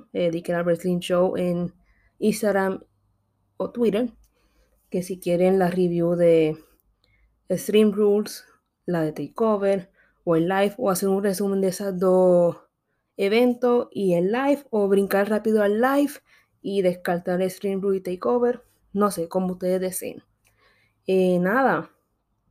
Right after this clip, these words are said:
era para dejarles saber y los aprecio mucho. Extraño hablar con ustedes,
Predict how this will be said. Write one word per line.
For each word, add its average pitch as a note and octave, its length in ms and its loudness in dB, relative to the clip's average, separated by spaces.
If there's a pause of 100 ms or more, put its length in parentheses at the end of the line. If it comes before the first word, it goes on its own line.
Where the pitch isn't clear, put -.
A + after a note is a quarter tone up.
(360)
era G3+ 240 0
para A3 140 4
dejarles G#3+ 380 -2
saber G#3 420 -4 (840)
y F#3+ 680 -2
los G3+ 200 -2
aprecio F3+ 500 -4
mucho. G#3+ 460 -2 (540)
Extraño F#3+ 520 -2
hablar F#3+ 280 -4
con G3+ 160 -2
ustedes, F#3 680 -8